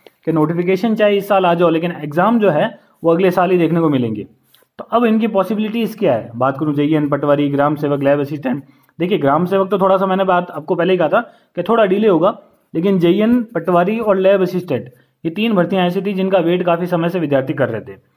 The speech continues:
तो इन तीनों भर्तियों का नोटिफिकेशन अब जो जारी होगा वो जून के बाद होगा, जून के बाद कभी भी। अब कोई फिक्स महीना नहीं है, जून से लेकर दिसंबर होगा इसी साल में। जेईएन का जो नोटिफिकेशन है वो आपका इसी साल जारी होगा,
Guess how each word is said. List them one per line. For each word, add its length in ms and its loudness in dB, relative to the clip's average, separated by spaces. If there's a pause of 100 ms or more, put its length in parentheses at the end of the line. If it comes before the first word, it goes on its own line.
(400)
तो 60 0
इन 100 2
तीनों 300 2
भर्तियों 280 0
का 60 0
नोटिफिकेशन 720 0 (440)
अब 200 0
जो 160 -2
जारी 200 2
होगा 320 2
वो 140 -2
जून 340 0
के 80 2
बाद 240 2
होगा, 260 0 (680)
जून 400 2
के 100 2
बाद 280 2
कभी 240 0
भी। 160 -4 (220)
अब 100 -6
कोई 140 0
फिक्स 240 -2
महीना 260 2
नहीं 160 2
है, 140 -2 (340)
जून 280 2
से 120 2
लेकर 300 2
दिसंबर 400 0
होगा 300 2
इसी 200 -4
साल 220 0
में। 200 -4 (520)
जेईएन 300 2
का 140 2
जो 160 0
नोटिफिकेशन 540 0
है 120 0 (360)
वो 60 2
आपका 220 2
इसी 200 0
साल 260 2
जारी 200 2
होगा, 320 0